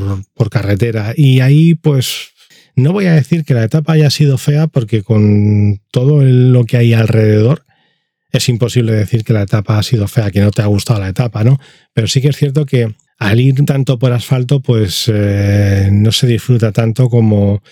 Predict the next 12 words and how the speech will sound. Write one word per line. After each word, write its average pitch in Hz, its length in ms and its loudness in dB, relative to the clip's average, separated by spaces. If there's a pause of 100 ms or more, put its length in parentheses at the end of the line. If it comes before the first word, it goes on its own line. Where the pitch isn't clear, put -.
(200)
como 110 200 -2
la 98 120 -6
etapa 101 340 -2
de, 104 460 2
de 110 160 2
ayer. 101 400 -2 (360)
Sí 117 200 -2
que 113 80 0
ha - 20 0
habido 113 220 2
un 117 60 2
momento 117 760 0